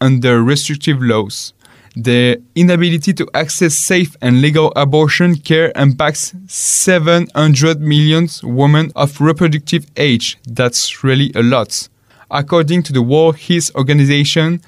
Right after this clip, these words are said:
twenty-three thousand women die of unsafe abortion each year, and tens of thousands more experience significant health complications. That's very sad that happens still in twenty twenty-two.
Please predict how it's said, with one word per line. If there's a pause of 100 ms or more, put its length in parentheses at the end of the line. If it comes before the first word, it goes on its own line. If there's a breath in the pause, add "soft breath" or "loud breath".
(460 soft breath)
twenty-three
thousand
women
die
of
unsafe
abortion (160)
each
year, (140)
and
tens (180)
of
thousands
more
experience
significant
health
complications. (520)
That's
very
sad
that
happens
still
in
twenty
twenty-two.